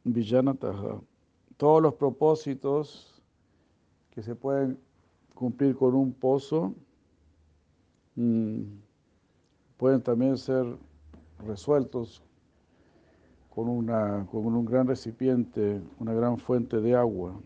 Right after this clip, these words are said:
Similarmente, todos los propósitos de las escrituras son servidos por un brahmana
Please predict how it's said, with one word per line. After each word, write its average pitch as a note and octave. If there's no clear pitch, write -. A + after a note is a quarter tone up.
Similarmente, C3+
todos C#3
los C3
propósitos B2+
de B2+
las A#2
escrituras C3+
son C3
servidos B2+
por B2
un A#2+
brahmana C3+